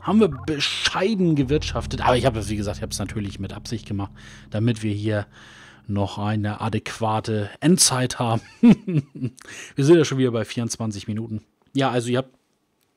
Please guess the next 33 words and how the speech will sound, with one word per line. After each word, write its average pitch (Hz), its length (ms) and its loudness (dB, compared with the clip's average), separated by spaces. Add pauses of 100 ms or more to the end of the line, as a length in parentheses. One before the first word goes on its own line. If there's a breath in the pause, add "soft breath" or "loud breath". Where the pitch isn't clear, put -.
(340)
denke 117 220 -4
ich 110 80 -2
mal, 110 100 2
das 107 140 -2
Spielprinzip 113 760 -6
habt 104 240 -6
ihr, 104 220 -4
äh, 95 120 -10
verstanden. 135 580 -2 (560 loud breath)
Äh, 127 640 -10
es 156 100 2
ist 180 240 2
auch 135 140 2
nicht, 147 320 2
an 135 160 2
sich 143 180 0
nicht 127 160 2
wirklich 117 300 -4
schwer. 127 280 0
Es 101 120 -6
gibt 123 160 -6
ja 110 80 -2
auch 117 100 -4
nicht 120 160 -4
viel - 180 -12
zu, 113 240 -8
zu - 220 -16
verstehen. 107 460 -6 (1200)
Man 110 160 -2
muss 127 180 -2
eben 117 200 -4
halt 113 180 -4
nur 117 320 -2